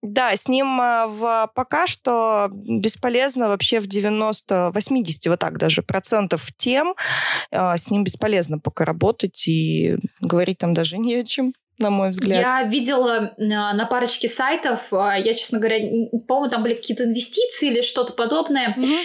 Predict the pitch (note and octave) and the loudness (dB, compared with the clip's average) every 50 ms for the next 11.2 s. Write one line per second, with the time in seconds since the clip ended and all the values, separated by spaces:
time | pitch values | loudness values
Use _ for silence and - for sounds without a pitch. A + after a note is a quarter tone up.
0 | - - - A3 B3 C4 C#4+ C#4+ - - - - - B3 A#3+ D#4+ D#4+ C4 C#4 A#3+ | -4 -4 -4 -2 0 0 0 0 -2 -8 -8 -4 -4 -2 0 0 2 2 2 2
1 | G#3+ G#3 - - D#4 D#4 - B3 - - - - - - - - - C4 A#3 A#3 | 2 0 0 0 0 0 0 -2 0 0 -2 -2 -2 -2 -2 -2 0 0 0 0
2 | B3 A3+ G3+ F#3+ G3+ G#3 G#3 - B3+ B3 - - A3+ A3 G#3 G#3 - C4 B3 - | 0 0 0 2 0 0 0 0 -2 0 0 0 2 0 0 0 -2 -4 -2 -2
3 | B3 A3+ A3 A3+ - B3 D4+ F4+ F#4+ - - G#3 - G#3+ - B3+ - - A#3 A#3+ | -2 -2 0 0 0 0 0 0 0 -2 -2 -2 -2 -2 0 0 0 0 0 -2
4 | - E4 D#4 C#4+ A3 G3+ F#3+ - - A3 A#3+ G3+ G#3+ A3 F#3+ F#3+ - - G#3 G3 | 0 0 2 2 2 2 2 0 0 -2 0 0 0 0 0 -2 -2 -4 -6 -4
5 | - - G3+ - A3 G#3 G3+ G3+ G3+ G3 - - - G#3+ G#3 G3 G3 G3 F#3+ F#3+ | -4 -6 -4 0 0 2 2 2 2 0 0 0 -2 -2 0 2 2 2 2 2
6 | - C#4+ C#4+ B3 D4 G3+ A3+ A3+ B3 A3 A#3+ D4+ F4+ F#4+ F#4 D4+ B3+ A3 G#3 G#3 | 2 2 2 2 4 2 4 2 0 0 0 0 2 2 0 0 0 0 0 0
7 | A#3+ G3 A3 A3+ - - F#4+ - B3 G#3+ G#3 G#3+ G3+ G#3 G3 C4 D#4+ - - - | 0 0 0 0 0 -2 0 0 2 2 2 2 0 0 0 -2 -2 -4 -4 0
8 | C4+ A#3 A3 A3 G3+ - - - - - - _ G#3 A#3+ A#3+ B3 A#3+ A#3+ A#3 - | 0 2 2 2 -2 -4 -10 -12 -12 -14 -14 _ 0 0 0 0 0 -2 -2 0
9 | D4+ C#4+ C4+ B3+ A#3 A#3+ A#3+ A3+ G#3+ G#3 G3+ G#3 A3 A#3 A3+ G#3+ G3+ G#3+ G#3+ - | 0 0 0 0 0 0 0 2 0 0 0 0 0 0 0 2 0 0 0 0
10 | A3+ - - B3+ A#3 A#3 G#3 - - - A3+ A3+ - - G#3 F#3+ F#3 - D4 F#4 | -2 -2 0 -4 -2 -2 -4 -4 0 0 0 0 0 0 -2 -2 0 0 0 0
11 | - C#4 - - | 2 0 -2 -4